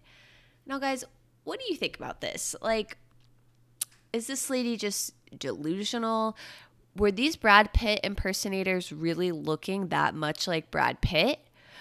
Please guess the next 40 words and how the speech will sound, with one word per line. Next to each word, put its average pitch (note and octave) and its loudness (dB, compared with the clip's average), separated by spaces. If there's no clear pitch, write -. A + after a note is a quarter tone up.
Was F#3+ 4
she A3 0
just F#3 -2
having G3+ 2
communications F3 -6
with E3+ -6
them F3 -6
over D#3+ -4
the D#3+ -6
internet E3 -4
so - -8
that D#3+ 0
it D3+ -2
was, D3+ -6
like, D#3 -6
way D#3 0
easier E3 -2
for E3 -4
them D3+ -6
to D3+ -4
catfish G#3 4
her? B3+ 0
'Cause A3+ -2
I C4 6
feel E4 0
like F#4+ -2
there's A#3+ -2
definitely F#3+ -2
some E3+ -8
probably E3+ 2
good D#3 0
fake, D3+ -4
uh, D3 0
deep - -4
fakes, - 0
you G#3+ 0
know, G3+ 4
where F3+ 4
they, D#3 0
like, D3+ -4